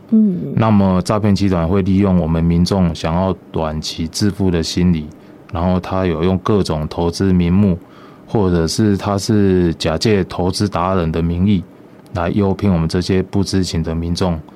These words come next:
Speaker 2: 来投入一些资金，然后落入了诈骗的陷阱，那以至于血本无归。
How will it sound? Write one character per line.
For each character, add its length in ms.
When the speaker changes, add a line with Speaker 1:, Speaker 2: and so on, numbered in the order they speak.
Speaker 2:
来 180
投 240
入 200
一 80
些 680
资 200
金， 260
然 160
后 180
落 220
入 200
了 200
诈 240
骗 240
的 200
陷 300
阱， 180
那 240
以 140
至 180
于 180
血 300
本 220
无 120
归。 320